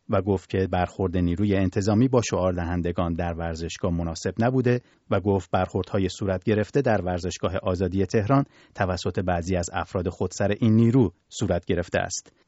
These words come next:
مهدی رستمپور دربارهٔ موضع‌گیری‌های اخیر مقامات ایرانی و نیز عواقب این مسئله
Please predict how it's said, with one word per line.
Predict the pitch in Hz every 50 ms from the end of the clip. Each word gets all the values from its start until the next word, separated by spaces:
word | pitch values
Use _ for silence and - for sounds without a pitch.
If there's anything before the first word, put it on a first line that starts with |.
| _ _ _
مهدی | 107 104 90 - - 104 92 92 87
رستمپور | 90 85 - - 95 92 92 - 123 120 123
دربارهٔ | 107 107 104 104 95 95 101 98 95 92 92 92
موضع‌گیری‌های | 92 90 87 85 85 87 82 87 87 90 87 80 90 90 87
اخیر | - - 82 - - 98 87 87
مقامات | 87 85 82 80 85 85 82 82 -
ایرانی | - - 95 92 95 95 107 120 131 - _ _ - _ _ -
و | 107 98
نیز | 107 120 127 123 - - _ _
عواقب | 123 113 101 107 104 101 127 143 139
این | 117 - 104 95 92
مسئله | 87 87 - - - 98 87 85 82